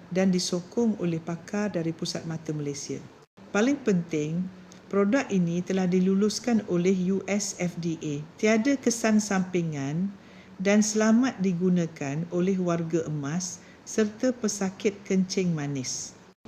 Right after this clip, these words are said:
Sebagai doktor, saya sendiri pernah lihat ramai pesakit kehilangan penglihatan kerana mereka tunggu terlalu lama atau tak mampu buat pembedahan. Padahal kalau mereka mulakan lebih awal dengan rutin gamis,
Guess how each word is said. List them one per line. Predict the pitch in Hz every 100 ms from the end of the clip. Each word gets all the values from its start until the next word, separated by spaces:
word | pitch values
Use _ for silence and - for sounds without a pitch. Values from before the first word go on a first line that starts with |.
| -
Sebagai | - 226 247 240
doktor, | 240 - 269
saya | 262 254
sendiri | 240 240 240
pernah | 240 220 226
lihat | 208 202 196 190
ramai | 185 196 196
pesakit | 190 - 190 - 190 -
kehilangan | 180 180 170 165
penglihatan | 160 165 160 156 156 - 147 160 - - - -
kerana | 175 185
mereka | 190 180 180 180
tunggu | - 180 180 208
terlalu | 202 175 170 160
lama | 160 160 175 202 254 240
atau | 190 190
tak | 185 190
mampu | 180 175 175 233
buat | 208 180 170
pembedahan. | 160 156 151 147 147 151 220 - -
Padahal | 185 180 208 240
kalau | 226 202 190
mereka | 185 196 233
mulakan | 202 190 196 196 202 185
lebih | 180 -
awal | 175 175 196 254 226
dengan | 185 175
rutin | 180 180 190 180
gamis, | 170 165 185 277 - -